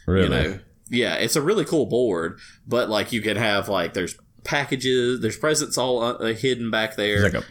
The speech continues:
Speaker 2: There's humans. I mean, all kinds of stuff.
Speaker 1: Okay, so it's a straight
Speaker 2: It's
Speaker 1: up
Speaker 2: ki-,
Speaker 1: level.
Speaker 2: it's kind
Speaker 1: It's
Speaker 2: of,
Speaker 1: not a
Speaker 2: it,
Speaker 1: bonus
Speaker 2: it's kind
Speaker 1: game.
Speaker 2: of a tra-, it's, it's kind of a transition stage. Well, then you have bonus games. You have, you have two different bonus games in this one. You have the one where it's, uh, you go into the Funk Warp, and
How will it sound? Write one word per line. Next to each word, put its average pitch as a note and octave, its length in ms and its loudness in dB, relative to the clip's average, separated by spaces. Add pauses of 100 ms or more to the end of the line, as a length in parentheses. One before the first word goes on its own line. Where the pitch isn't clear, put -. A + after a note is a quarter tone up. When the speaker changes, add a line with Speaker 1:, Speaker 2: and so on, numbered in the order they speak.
Speaker 2:
There's - 260 -2
humans. C3+ 640 0
I A2 40 0
mean, G#2 160 -2
all A2 140 0
kinds G2 200 -4
of E2 80 -6
stuff. - 340 -6 (140)
Speaker 1:
Okay, D2 380 0
so G2 140 2
it's G2+ 100 0
a G2 80 2
straight F2+ 320 2
Speaker 2:
It's D#2+ 160 2
Speaker 1:
up - 220 -8
Speaker 2:
ki-, - 80 0
Speaker 1:
level. F2+ 180 6
Speaker 2:
it's D#2 80 4
kind A#3 160 4
Speaker 1:
It's - 80 4
Speaker 2:
of, F2+ 80 4
Speaker 1:
not C#2+ 120 -2 (140)
a - 60 -4
Speaker 2:
it, - 200 -6
Speaker 1:
bonus F2+ 300 2
Speaker 2:
it's - 100 2
kind A#3 80 2
Speaker 1:
game. - 100 2
Speaker 2:
of D2+ 40 2
a D2+ 40 2
tra-, C#3+ 100 2
it's, C#3 220 -2
it's D3+ 180 0
kind G3+ 160 0
of E3+ 60 0
a C#3+ 40 -2
transition A2+ 600 0
stage. - 360 -4 (240)
Well, B2+ 200 2
then D3 160 0
you D#3 120 0
have D3 160 0
bonus F3 320 2
games. F#2+ 240 -2
You G#2+ 100 0
have, - 280 -2
you G#2 160 0
have G2+ 180 -4
two C3 160 0
different C3+ 220 -2
bonus D3+ 280 -2
games G2 280 -4
in F#2 140 -2
this F2+ 180 0
one. F#2 180 -4 (280)
You A2 140 0
have G#2+ 120 -2
the G#2+ 100 -2
one A#2 360 0
where A2 300 2
it's, F#2+ 340 -2
uh, F#2+ 140 0
you F#2+ 200 -2
go G#2 200 0
into G2 260 -2
the F#2+ 180 -2
Funk B2 400 -4
Warp, F#2 420 0 (560)
and G2 580 0